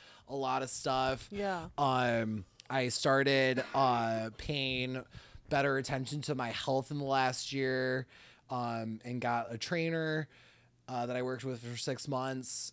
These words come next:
Speaker 1: And that's something that I never have done before either. That was, like, one hundred percent out of my comfort zone. It was so annoying to, like, go to the gym constantly, make <laughs> videos of myself doing stuff, having to meet every fucking week and be like, "This is how much I weigh," and blah, blah, blah. It was
Speaker 2: Yeah.
Speaker 1: just, like, a lot, but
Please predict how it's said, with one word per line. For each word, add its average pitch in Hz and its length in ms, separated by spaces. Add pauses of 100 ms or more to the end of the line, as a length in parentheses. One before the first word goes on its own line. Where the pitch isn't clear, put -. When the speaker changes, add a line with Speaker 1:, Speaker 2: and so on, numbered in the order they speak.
Speaker 1:
And 117 460
that's 131 220
something 143 240
that 135 100
I 127 200 (200)
never 131 360
have 127 100
done 120 200
before 120 420
either. 135 380
That 120 140
was, 113 100
like, 110 160
one 110 200
hundred 135 180
percent 131 260
out 131 60
of 131 60
my 127 100
comfort 123 380
zone. 123 480
It 110 40
was 110 140
so 131 260
annoying 127 440
to, 135 100
like, 123 340
go 123 240
to 120 80
the 127 120
gym 131 260
constantly, 127 840
make 123 300
<laughs> - 0
videos 131 460
of 151 80
myself 143 520
doing 135 300
stuff, 127 420 (400)
having 131 220
to 135 60
meet 135 200
every 135 280
fucking 135 400
week 127 260
and 123 80
be 127 80
like, 131 160
"This 123 160
is 127 80
how 139 120
much 135 180
I 135 100
weigh," 127 240
and 120 100
blah, 117 120
blah, 127 160
blah. 123 280
It 123 40
was - 80
Speaker 2:
Yeah. - 80
Speaker 1:
just, 170 140
like, 131 240
a 135 80
lot, 131 580
but 131 420